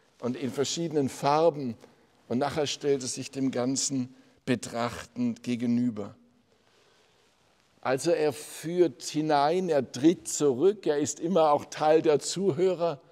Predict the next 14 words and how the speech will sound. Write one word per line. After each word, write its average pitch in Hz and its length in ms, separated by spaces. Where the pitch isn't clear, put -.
er 127 200
spricht - 640
ein 147 220
wenig 147 460
mit 139 340
ihnen, 175 400
aus 147 540
ihnen. 170 520
Ja, 123 580
auch 123 220
das - 600
eben 131 360
eine 127 280
Sozialgestalt. 147 1600